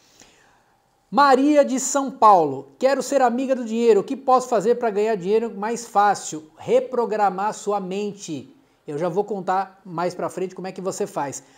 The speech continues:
Mas aqui é reprogramar sa-, sua mente. Como é que faz pra reprogramar? Vou falar pra você daqui a pouco, porque é o que eu disse no início. Pensa só, Maria. Maria, Marta, né? Marta de São Paulo. <laughs> Maria, Marta.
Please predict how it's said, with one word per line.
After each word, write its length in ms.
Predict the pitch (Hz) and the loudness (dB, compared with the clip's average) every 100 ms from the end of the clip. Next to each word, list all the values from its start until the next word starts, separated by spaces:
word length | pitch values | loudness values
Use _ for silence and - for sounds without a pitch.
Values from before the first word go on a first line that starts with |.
| _ | _
Mas 320 | - 185 165 170 | -8 -4 -4 -6
aqui 400 | 180 240 226 - - | -8 -8 -10 -14 -12
é 180 | 196 185 | -8 -6
reprogramar 840 | 170 226 262 240 226 220 208 214 | 0 2 0 -2 -6 -6 -6 -6
sa-, 220 | 214 214 | -8 -14
sua 180 | 180 208 | -12 -10
mente. 260 | 190 175 - | -8 -10 -10
Como 160 | 190 | -8
é 80 | 240 | -8
que 80 | 240 | -8
faz 320 | - 240 226 | -4 -2 -2
pra 120 | - | -4
reprogramar? 560 | 190 208 190 185 220 226 - _ | -8 -6 -8 -6 -8 -8 -16 _
Vou 240 | 147 180 202 | -8 -6 -4
falar 300 | 202 190 185 | -2 -2 -2
pra 120 | 190 | -4
você 280 | 180 170 175 | -8 -8 -8
daqui 180 | 175 | -8
a 80 | 185 | -8
pouco, 240 | - 135 - | -8 -12 -14
porque 200 | 160 156 | -14 -6
é 40 | 220 | -6
o 40 | |
que 120 | 220 | -6
eu 80 | 277 | -10
disse 420 | 175 170 202 - | -10 -10 -10 -10
no 80 | 202 | -10
início. 400 | 214 175 147 139 | -10 -10 -10 -14
Pensa 380 | - 240 233 254 | -10 -8 -6 -6
só, 180 | 208 160 | -6 -4
Maria. 420 | 156 220 156 - - _ _ _ | -2 0 0 -4 -18 _ _ _
Maria, 320 | 156 160 202 202 | -10 -4 -4 -2
Marta, 380 | 180 190 - 147 | -2 -2 -2 -10
né? 140 | 160 | -10
Marta 260 | 156 156 156 | -8 -8 -8
de 100 | 135 | -14
São 120 | 147 | -16
Paulo. 220 | 131 139 185 | -16 -16 -14
<laughs> 40 | |
Maria, 240 | 175 139 135 | -16 -16 -14
Marta. 340 | 143 117 - | -12 -14 -16